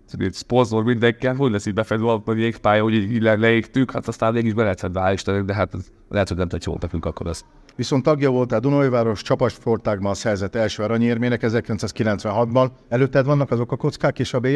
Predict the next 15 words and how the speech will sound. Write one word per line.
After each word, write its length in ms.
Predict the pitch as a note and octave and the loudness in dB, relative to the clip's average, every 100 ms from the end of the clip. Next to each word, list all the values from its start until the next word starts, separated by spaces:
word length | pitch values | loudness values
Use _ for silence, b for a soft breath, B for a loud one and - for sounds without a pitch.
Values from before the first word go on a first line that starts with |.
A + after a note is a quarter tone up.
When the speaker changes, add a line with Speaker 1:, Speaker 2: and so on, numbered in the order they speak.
| C#3 | 0
Speaker 2:
S-ből? 360 | G#2 G2 F2+ F#2+ _ _ _ _ _ | 0 -2 -2 -8 _ _ _ _ _
Speaker 1:
A 120 | - | -8
B 80 | A2 F3+ F#3+ | -2 2 2
S-be 320 | E3 C3 B2+ - | 2 2 0 0
ott 280 | F#3+ A3+ - | 0 0 2
még 200 | F#3+ F3+ | 0 2
nagyon-nagyon 480 | F#3+ F3 C#3+ C#3+ C#3 | 2 2 2 2 2
inkább 280 | C3 B2+ | 2 0
csak 220 | - A2 - | 0 -4 -2
ilyen, 260 | A#2+ A#2+ | 0 0
ö, 140 | A#2 A2+ F#2+ | 0 -2 -2
tagja 260 | C#3 A#2+ | -2 0
voltam 280 | A2+ A2 G#2+ | 0 -2 0
a 80 | F#2+ | -2
csapatnak. 440 | A#2+ - B2+ C3 | -2 -4 -2 -4